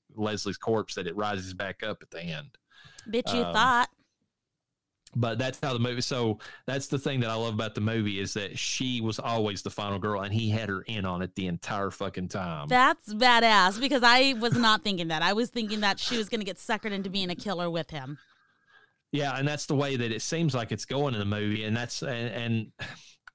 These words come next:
Speaker 1: and this is a spoiler for our Death Holler Awards, but I'll, she's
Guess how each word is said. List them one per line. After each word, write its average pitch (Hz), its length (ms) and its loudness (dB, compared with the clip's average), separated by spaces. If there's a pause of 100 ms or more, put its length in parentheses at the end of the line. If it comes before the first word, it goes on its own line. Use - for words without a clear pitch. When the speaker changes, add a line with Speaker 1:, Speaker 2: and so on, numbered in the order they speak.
(140)
Speaker 1:
and 127 100 -2
this 135 220 0
is 113 60 0
a 101 40 -2
spoiler 120 380 0
for 110 160 -4
our 101 120 0
Death 104 260 -6
Holler 104 260 0
Awards, 92 400 -2
but 98 320 -4 (540)
I'll, 117 340 -4 (180)
she's - 380 0